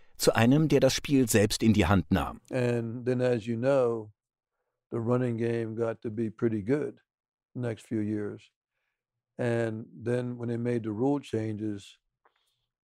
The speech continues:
Speaker 2: opened up the passing, Bradshaw really came of age. And I tell people,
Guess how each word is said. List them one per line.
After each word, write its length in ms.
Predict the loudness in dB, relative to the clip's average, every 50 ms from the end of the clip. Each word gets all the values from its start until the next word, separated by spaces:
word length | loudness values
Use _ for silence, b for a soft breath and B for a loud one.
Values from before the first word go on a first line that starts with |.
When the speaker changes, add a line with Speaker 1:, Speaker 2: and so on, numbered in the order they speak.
| _ _ _ _ _ _ _ -6
Speaker 2:
opened 260 | -6 -6 -4 -4 -4
up 140 | -6 -6 -6
the 80 | -10 -10
passing, 720 | -4 -2 0 0 0 -2 -4 -6 -12 -12 -12 -14 -16 -18 -20 _ _ _ _ _ _ _ _ _ _ _ _ _ -8
Bradshaw 580 | 0 2 4 4 2 0 -4 -6 -6 -4 -4
really 400 | -6 -8 -6 -6 -6 -6 -6 -8
came 240 | -10 -10 -12 -10 -10
of 140 | -12 -12 -10
age. 520 | -12 -12 -12 -14 -18 _ _ -20 -20 _ _ _ _ _ _ _ _ _ _ _ _ _ _ _ -10
And 100 | -4 -4
I 80 | -2 -2
tell 220 | 0 0 0 0
people, 600 | 2 0 0 0 0 0 -2 -2 -2 -4 -8 -10